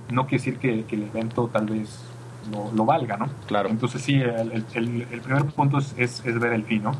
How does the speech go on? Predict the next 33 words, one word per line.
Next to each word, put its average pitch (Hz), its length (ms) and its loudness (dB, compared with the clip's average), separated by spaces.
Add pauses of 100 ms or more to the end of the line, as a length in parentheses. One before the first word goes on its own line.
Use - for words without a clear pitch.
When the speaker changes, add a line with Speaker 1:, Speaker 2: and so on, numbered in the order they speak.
(340)
Speaker 1:
Hay 131 100 6
algunos 135 280 2
eventos 123 260 2
que - 120 -6
son 117 380 2 (380)
mucho 117 260 0
más, 120 460 2 (120)
eh, 107 260 0 (320)
accesibles, 139 800 0 (160)
por 113 120 -2
así 107 160 -6
decirlo, 117 480 2 (640)
pero, 104 320 0
este, 101 340 -6 (1080)
pero 120 200 6
al 117 100 4
final 143 240 4
sí, 131 200 4
lo 110 340 0
primero 135 260 4
que 135 80 0
hay 117 40 -2
que - 40 -4
considerar 117 320 0
es 113 120 -4
cuánto 117 220 2
te 113 100 -4
van 110 120 4
a 104 60 0
cobrar, - 280 -4 (120)
¿no? 123 100 -2 (680)
Este, 113 260 -2
si, 120 320 0